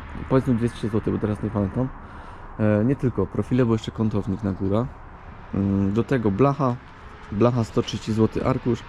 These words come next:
Potrzebne są cztery arkuche-, arkusze, czyli z tysiącu złotych spokojnie się mieszcza za takie drzwi. Można by zrobić jeszcze tańsze, bez tego poliwęglanu,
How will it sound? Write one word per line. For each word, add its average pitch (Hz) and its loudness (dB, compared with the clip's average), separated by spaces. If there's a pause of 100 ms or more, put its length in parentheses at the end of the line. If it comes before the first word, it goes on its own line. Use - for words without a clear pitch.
(340)
Potrzebne 110 2
są 101 2
cztery 113 4
arkuche-, 107 0 (180)
arkusze, 113 2 (1000)
czyli 117 4 (540)
z - -14
tysiącu 156 4
złotych 135 4 (300)
spokojnie 135 4
się 123 0
mieszcza 101 2
za 92 -2
takie 101 -2
drzwi. 95 2 (960)
Można 120 4
by 127 4
zrobić 127 4
jeszcze 127 0
tańsze, 139 2 (560)
bez 117 -2
tego 113 2
poliwęglanu, 117 2